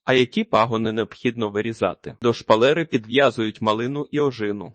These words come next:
Проводять кореневі і позакореневе підживлення хвойників, використовують кристалон, циркон, зелена голка.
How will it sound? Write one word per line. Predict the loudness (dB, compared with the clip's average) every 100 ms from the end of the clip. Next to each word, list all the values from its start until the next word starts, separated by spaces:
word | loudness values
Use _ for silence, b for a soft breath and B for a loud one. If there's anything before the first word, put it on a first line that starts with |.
| _
Проводять | 2 2 4 4 2 0
кореневі | 0 2 2 0 -2 -4
і | -4
позакореневе | -2 0 0 0 0 0 -2 -2
підживлення | -2 -4 -4 -4 -4 -4 -4
хвойників, | -4 0 0 0 -2 -2 -4 _
використовують | -6 -2 -2 -4 -2 -2 0 -4 -4
кристалон, | -8 -10 -4 -2 0 -2 -4
циркон, | -6 -6 -4 -4 -6 _ _ -16
зелена | -4 0 2 2 0
голка. | 2 2 0 -6